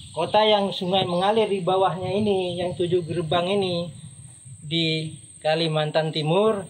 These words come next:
di Sengata, di Rantau Bemban, R T tiga tiga. Seperti itu, Mas, supaya Anda paham. Nah, inilah kotanya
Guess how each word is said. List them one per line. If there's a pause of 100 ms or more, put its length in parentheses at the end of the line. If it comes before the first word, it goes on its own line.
(120)
di
Sengata, (720)
di
Rantau
Bemban, (400)
R
T
tiga
tiga.
Seperti
itu,
Mas,
supaya
Anda
paham. (880)
Nah,
inilah
kotanya